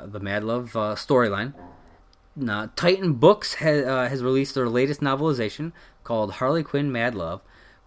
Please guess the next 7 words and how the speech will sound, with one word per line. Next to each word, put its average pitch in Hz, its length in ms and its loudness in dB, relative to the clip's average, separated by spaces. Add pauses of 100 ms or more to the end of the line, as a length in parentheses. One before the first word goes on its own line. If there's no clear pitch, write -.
uh, 90 240 -4
by 90 180 -2
Paul 143 300 0
Dini 131 440 -2
and 104 220 -8
Pat 135 320 -6
Cadigan. 104 560 -6